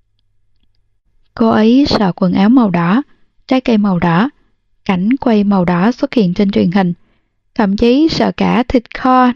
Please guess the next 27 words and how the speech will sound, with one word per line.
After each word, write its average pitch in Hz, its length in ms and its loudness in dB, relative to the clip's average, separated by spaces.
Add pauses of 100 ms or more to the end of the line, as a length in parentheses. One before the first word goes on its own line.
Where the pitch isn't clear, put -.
nêm 226 360 2
nhiều 214 420 4
nước 240 300 -2
tương. 247 240 0 (560)
Dần 190 240 0
dần, 180 300 -2 (100)
cả 214 360 0
chữ 202 160 2
đỏ 202 400 -2 (100)
cũng 233 340 0
khiến 269 240 0
cô 262 100 0
ấy 226 200 0
vô 240 160 -2
cùng 196 200 -2
khó 240 180 -2
chịu. 180 360 -2 (840)
Cô 262 140 0
ấy 277 300 4
không 220 220 -2
thể 190 180 0
ra 233 120 0
ngoài 220 420 0
một 196 140 -6
cách - 160 -6
bình 214 180 0
thường, 190 320 0